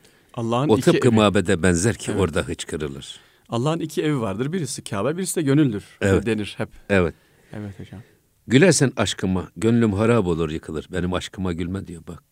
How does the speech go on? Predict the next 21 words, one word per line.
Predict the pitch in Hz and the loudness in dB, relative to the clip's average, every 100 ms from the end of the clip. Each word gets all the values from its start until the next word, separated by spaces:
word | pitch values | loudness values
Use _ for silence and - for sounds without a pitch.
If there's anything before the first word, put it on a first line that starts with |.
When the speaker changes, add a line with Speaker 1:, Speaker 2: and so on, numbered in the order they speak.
| - _ | -20 _
Speaker 2:
"Beni | 76 76 92 | -8 -6 -4
anormal | 85 82 80 87 | -4 -2 0 -2
karşılama. | 80 87 - 95 101 82 - _ _ _ _ _ _ _ _ _ _ _ _ _ _ _ _ _ _ _ _ _ | -2 -4 -4 2 2 2 -6 _ _ _ _ _ _ _ _ _ _ _ _ _ _ _ _ _ _ _ _ _
Eğer | 98 92 | 2 2
karşılarsan | - 92 - 143 127 - 69 | 2 0 2 2 2 0 -2
o | 95 | -4
tıpkı | 95 98 - 95 | -4 -8 -2 0
mabede | 95 92 90 101 82 | 2 2 0 -2 0
benzer | 76 101 98 | -2 -4 -8
ki | - 87 | -10 -2
orada | 95 69 | -2 -2
hıçkırılır." | 82 85 - 78 76 69 - - | -6 -6 -10 -8 -8 -10 -16 -12
Gene | 78 76 | -8 -6
burada | 78 69 87 - _ _ _ | -6 -8 -10 -12 _ _ _
onu | 87 - | -12 -8
tekrar | 85 - 80 | -10 -8 -8
ediyor. | 71 - - _ - - - - | -8 -14 -20 _ -20 -20 -20 -2
"Ya | 87 | 0
benim | 87 | 0
aşkıma | 82 - 98 85 | -2 -4 -2 -2
da | 92 | -2